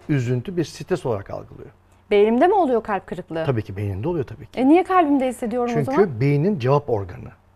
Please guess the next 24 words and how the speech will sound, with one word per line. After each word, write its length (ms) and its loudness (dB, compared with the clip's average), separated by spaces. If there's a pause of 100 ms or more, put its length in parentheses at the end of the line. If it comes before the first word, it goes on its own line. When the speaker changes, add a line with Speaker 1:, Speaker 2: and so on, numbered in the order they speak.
(140)
Speaker 2:
Hmm. 220 -6
Speaker 1:
Kalp 400 -4
nedir 220 -4
o? 160 -2 (260)
Mesela 280 -4
bir 80 -2
insan 320 -6
sinirlendiği 640 -4
zaman, 400 -2 (280)
stres 360 -6
olduğu 180 0
zaman 320 -4
ne 40 0
yapıyor? 420 -4 (380)
İşte 160 -6
elleri 340 -2
terliyor, 480 -12
kalbi 300 -4
hızlanıyor. 640 -6 (360)
Strese 420 -2
verdiğimiz 380 0
yanıt 200 -4
hep 180 -8
aynı. 180 -4